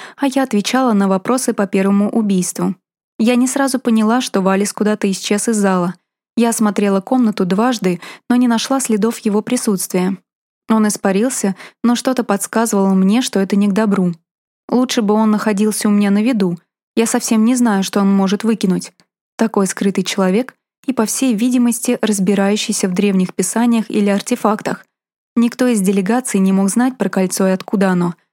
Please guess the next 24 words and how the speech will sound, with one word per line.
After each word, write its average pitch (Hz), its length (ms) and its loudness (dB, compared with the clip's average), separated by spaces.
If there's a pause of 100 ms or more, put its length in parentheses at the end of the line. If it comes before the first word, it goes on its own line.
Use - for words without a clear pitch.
(180)
но 208 180 2
он 185 160 2
про 202 120 -2
него 196 260 2
знал. 202 360 0 (520)
Значит, 196 440 0
Уикхем 233 380 0
не 220 100 2
просто 240 360 -2
так 190 220 -2
притащил 185 480 0
сегодня 202 420 0
с 202 60 -2
собой 180 280 0
своего 185 400 0
друга. 180 380 0 (720)
Чуть 240 260 -2
позже 285 300 0
к - 40 -4
нам 240 180 2
приехал 220 400 0
детектив 196 440 -2
Сэмюэль 196 360 2
Муссо, 185 440 0